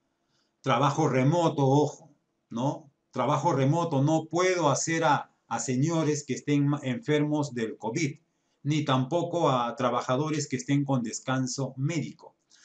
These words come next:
Trabajo remoto pue-, puedo, puedo dar a trabajadores que sean vulnerables, siempre y cuando puedan hacerlo, ¿no? De repente tengo un trabajador diabético, pero que no,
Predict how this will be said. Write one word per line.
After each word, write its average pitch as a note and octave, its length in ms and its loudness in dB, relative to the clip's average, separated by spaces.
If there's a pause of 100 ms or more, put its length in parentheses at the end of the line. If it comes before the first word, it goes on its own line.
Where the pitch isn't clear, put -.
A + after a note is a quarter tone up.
(140)
Trabajo D3 480 -2
remoto D#3 640 0
pue-, D#3 420 0
puedo, F#3 480 2 (160)
puedo F#3 320 4
dar E3+ 400 0 (240)
a B2 160 0
trabajadores B2 760 -2
que B2+ 140 -4
sean D3+ 300 -2
vulnerables, B2+ 880 0 (260)
siempre F#3+ 440 -2
y C#3+ 60 -2
cuando E3 320 0
puedan C#3+ 280 2
hacerlo, - 480 -6
¿no? - 200 -20 (1300)
De A2+ 140 -8
repente C3 380 0
tengo C#3 260 4
un C#3+ 80 2
trabajador A#2+ 600 -2
diabético, C3+ 840 -4 (1600)
pero A#2+ 280 -4
que A2+ 160 -4
no, B2 800 0